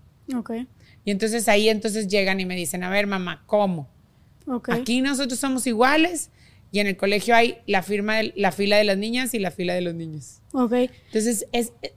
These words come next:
Speaker 2: tenemos mucho trabajo que hacer todavía.
Speaker 1: ¿Qué cambiarías tú, ahorita que mencionas eso del colegio, qué cambiarías tú entonces de la educación integral o académica para fomentar una sociedad más equitativa?
Speaker 2: Definitivamente hay que revisar todos los planes de estudio de las, de los,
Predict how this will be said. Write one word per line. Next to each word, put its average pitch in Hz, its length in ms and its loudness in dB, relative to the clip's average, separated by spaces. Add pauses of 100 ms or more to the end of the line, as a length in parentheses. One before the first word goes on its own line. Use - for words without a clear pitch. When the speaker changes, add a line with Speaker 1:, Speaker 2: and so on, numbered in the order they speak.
Speaker 2:
tenemos 233 420 -2
mucho 277 540 -2
trabajo 226 340 -6
que - 80 -8
hacer 185 200 -6
todavía. 185 640 -6
Speaker 1:
¿Qué 320 140 6
cambiarías 339 520 6
tú, 294 160 4
ahorita 262 260 4
que 294 80 2
mencionas 254 600 4
eso 254 260 4
del 247 140 6
colegio, 233 360 4
qué 277 100 0
cambiarías 311 400 8
tú 302 100 2
entonces 277 340 4
de 294 100 8
la 285 140 8
educación 254 580 4
integral 254 640 8
o 262 160 8
académica 254 720 6 (420)
para 262 200 6
fomentar 247 280 4
una 247 120 4
sociedad 254 340 2
más 240 180 4
equitativa? 233 600 -2
Speaker 2:
Definitivamente 208 880 -2
hay 233 100 0
que 240 380 -4
revisar 196 800 -2 (100)
todos 247 280 2
los 233 200 -2
planes 180 640 -4
de 165 60 -8
estudio 196 520 -4
de 180 100 -2
las, 165 300 -6
de 170 200 -4
los, 160 300 -8